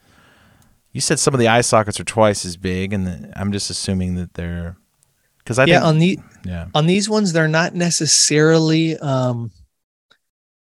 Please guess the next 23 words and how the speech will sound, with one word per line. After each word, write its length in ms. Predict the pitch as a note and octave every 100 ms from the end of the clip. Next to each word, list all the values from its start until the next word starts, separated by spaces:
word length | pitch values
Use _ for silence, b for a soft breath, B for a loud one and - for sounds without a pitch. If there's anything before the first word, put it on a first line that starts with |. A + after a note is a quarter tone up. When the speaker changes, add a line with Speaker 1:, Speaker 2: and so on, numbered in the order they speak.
| _ _ _ _ -
Speaker 2:
if 160 | F3+ D#3+
you 60 |
see 240 | - - G#3+
them 140 | G3
up 160 | D3+ -
close, 300 | - D#3 -
like 120 | C3
the 100 | C3
Paracas 420 | - D3+ D#3 C#3
skulls, 640 | - C#3+ B2+ A#2 A2+ - - _ _ _ _ _ _ _ _ _ _ _
you 140 | D#3 D3+
can 160 | D#3+
see 420 | - F#3+ F3+ D3+ -
these 340 | C#3 D#3 C#3+
weren't 340 | C#3+ D3 D3
on 200 | C#3+ C3+
an 200 | B2+ A#2+ -
eight-foot 580 | C3+ - - C#3 C#3+ A2
body. 500 | B2 B2 C#3 E3+ - _ _ _ _ _ _ -
They 160 | C3+
were 240 | C3 D3+ E3
smaller 600 | - - D3 C#3 C#3 A#2
people. 640 | - C#3 C3+ D3+ F3 -